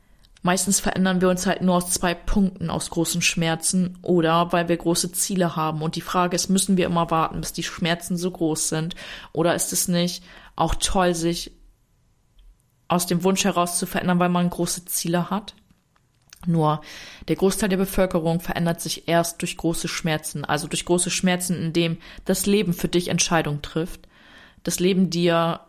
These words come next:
Situationen gibt, damit du gezwungen bist, dich zu verändern. Und oftmals passiert das ja dann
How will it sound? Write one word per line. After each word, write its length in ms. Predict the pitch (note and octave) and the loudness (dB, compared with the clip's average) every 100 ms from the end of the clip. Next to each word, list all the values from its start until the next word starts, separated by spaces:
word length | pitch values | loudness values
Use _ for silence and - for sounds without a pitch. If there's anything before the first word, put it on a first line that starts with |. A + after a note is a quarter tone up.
| _ _ - - - _ _ _ _ - | _ _ -16 -16 -18 _ _ _ _ -4
Situationen 960 | - G3+ G3+ - F#3+ F#3 F3+ - - - | -2 2 0 2 4 4 2 0 -18 -10
gibt, 300 | F#3 G3+ - | -2 -2 0
damit 240 | E3+ E3+ F3+ | 0 0 0
du 80 | |
gezwungen 840 | F3 F3+ - - F#3+ F#3 E3+ E3 - | -4 -4 -4 -2 2 4 4 0 0
bist, 380 | E3+ F3 - F#3 | 2 2 -2 -4
dich 160 | - | -4
zu 120 | - | -6
verändern. 720 | F#3 G3+ - D#3+ D3+ D3 C#3+ C#3+ _ - | -4 -4 -2 -4 -4 -4 -6 -12 _ -12
Und 460 | - E3 E3 D#3+ - - - - - | -2 0 0 -2 -8 -14 -20 -20 -4
oftmals 360 | F3+ G3+ F#3 | -2 2 0
passiert 340 | - F3+ G3 E3+ | 2 0 0 -2
das 120 | - | 0
ja 280 | E3+ E3 - - - - - _ _ - - - | 2 2 -2 -16 -20 -20 -20 _ _ -20 -20 -2
dann 320 | F#3 F3+ E3+ | 2 2 0